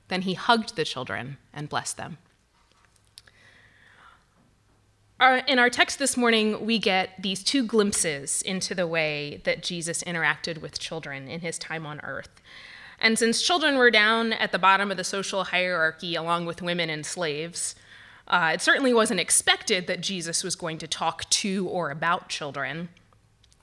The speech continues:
But of course, Jesus never did much that was expected. Um, to set the stage for both of these vignettes, Jesus and his disciples are making their way towards Jerusalem for the last time.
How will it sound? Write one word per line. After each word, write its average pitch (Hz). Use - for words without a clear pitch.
But 190
of 185
course, 185
Jesus 175
never 170
did 165
much 165
that 190
was 170
expected. 160
Um, 185
to 254
set 320
the 349
stage 262
for 247
both 220
of 214
these 202
vignettes, 180
Jesus 302
and 226
his 220
disciples 185
are 180
making 190
their 220
way 180
towards 185
Jerusalem 175
for 180
the 160
last 151
time. -